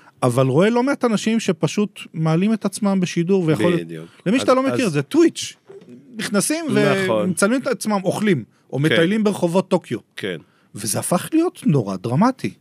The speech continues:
Speaker 2: אז, אז זה מחבר אותי, זה, זה בדיוק, אה, המשכת את המחשבה שלי, זה, זה, זה מכוון אותי לשני דברים, ו-, ואני שנייה אחת אסיים עם הלייב, בדוגמה קצת שונה ממה שחשבת, ו-,
Speaker 1: אוקיי.
Speaker 2: ונגיע ל-, לעניין הזה. אז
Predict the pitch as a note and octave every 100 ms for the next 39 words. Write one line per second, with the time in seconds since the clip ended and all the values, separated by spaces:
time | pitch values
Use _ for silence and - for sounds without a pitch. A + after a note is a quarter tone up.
0 | - G#2+ - A#2 G#2 C3 F3 D#3 C#3+ -
1 | A#2 C#3 C3+ B2+ A2 G#2+ G#2 G#2+ A2+ G#2
2 | G#2 A#2+ - A#2+ A2 G#2 D#2+ F2+ G#2+ -
3 | A2 G2 F#2+ - F2+ F2 F2 F2 G2 F#2
4 | F#2+ A2 G#2 G2 G#2 A2 - G#2 A#2+ A#2+
5 | A#2+ A2 F#2+ A2+ G#2+ A#2+ B2 A2+ G#2 G#2+
6 | G#2+ G#2 A2 A#2+ C3 B2 - A#2 C#3 A#2+
7 | G#2+ B2 A#2+ F2+ - _ _ _ - A2
8 | A2 G#2+ C3 - - B2 - A#2 B2 B2+
9 | B2 A#2+ - B2 D3+ D#3 - C3+ A2+ A#2+
10 | - - C3+ A#2 A#2 G2+ A2+ C3 B2 A2
11 | G#2+ G#2+ F2+ _ _ _ - A#2 A2+ A2+
12 | A#2 A2+ G#2 G#2 G2 A2